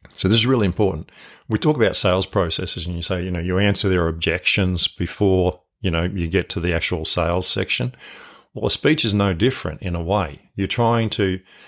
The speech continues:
cover those objections because you want people to succeed. You want them to become the hero, okay? So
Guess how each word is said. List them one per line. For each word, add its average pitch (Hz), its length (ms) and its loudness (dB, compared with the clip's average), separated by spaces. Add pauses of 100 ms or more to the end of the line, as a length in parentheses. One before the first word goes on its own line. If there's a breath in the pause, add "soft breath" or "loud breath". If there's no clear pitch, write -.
(260 loud breath)
cover 113 360 2
those 87 260 2
objections 85 640 -2
because 123 580 0
you 104 120 0
want 92 240 -2
people 95 240 -6
to - 100 -12
succeed. 78 560 -4 (960 loud breath)
You 131 160 4
want 123 200 4
them 107 120 4
to 98 80 2
become 87 320 0
the 82 80 0
hero, 80 480 -2 (340 soft breath)
okay? 110 460 -2 (100)
So 104 320 2